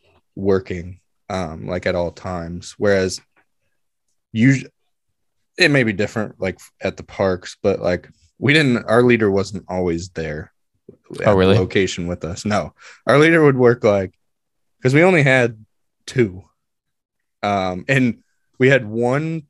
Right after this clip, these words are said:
Speaker 1: permanent leader and one, there was always just a leader in training.
Speaker 2: Oh, that's
Speaker 1: Um,
Speaker 2: interesting.
Speaker 1: yeah. So, um, so our leaders would only work, like,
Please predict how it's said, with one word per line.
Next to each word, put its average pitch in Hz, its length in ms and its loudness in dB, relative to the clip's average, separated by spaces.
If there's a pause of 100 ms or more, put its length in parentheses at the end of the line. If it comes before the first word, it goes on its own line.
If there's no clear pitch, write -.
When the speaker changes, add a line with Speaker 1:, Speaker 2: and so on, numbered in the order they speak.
(220)
Speaker 1:
permanent 123 540 -4
leader 131 400 0
and 98 380 -6
one, 107 580 -4 (460)
there 113 100 2
was 110 100 2
always 107 280 4
just 104 200 -8
a 95 160 -2
leader 104 460 -2
in 92 260 -8
training. 98 520 -10 (1040)
Speaker 2:
Oh, 117 220 4
that's 92 140 0
Speaker 1:
Um, 101 60 -6
Speaker 2:
interesting. 98 680 -10
Speaker 1:
yeah. 95 340 -6 (540)
So, 107 640 2 (580)
um, 104 580 -6 (2250)
so 113 520 2
our 107 160 2
leaders 123 420 2
would 110 100 -4
only 104 260 -6
work, 98 320 -4
like, 95 320 -12